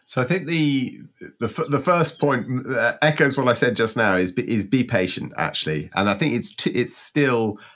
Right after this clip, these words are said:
um, a little bit too early. And if we start to say, uh, venture is arguably at the heart of a lot of the problems as we, as we discussed, really.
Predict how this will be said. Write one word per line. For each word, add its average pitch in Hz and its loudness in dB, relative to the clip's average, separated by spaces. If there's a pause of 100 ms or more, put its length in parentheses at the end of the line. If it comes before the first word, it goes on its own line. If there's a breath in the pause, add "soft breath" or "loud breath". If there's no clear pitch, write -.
(120)
um, 101 2
a 101 2
little 110 0
bit 104 0
too 101 2
early. 82 -2 (320 loud breath)
And 123 2
if 147 4
we 160 2
start 160 2
to 123 -4
say, 107 2 (580)
uh, 101 2 (460)
venture 107 0
is 110 2
arguably 107 2
at 95 -2
the 101 0
heart 117 2
of 95 0 (220 soft breath)
a 101 0
lot 107 4
of 98 -2
the 95 -4
problems 90 0
as 82 -2
we, 90 2
as 85 -2
we 87 0
discussed, 80 -2
really. 85 0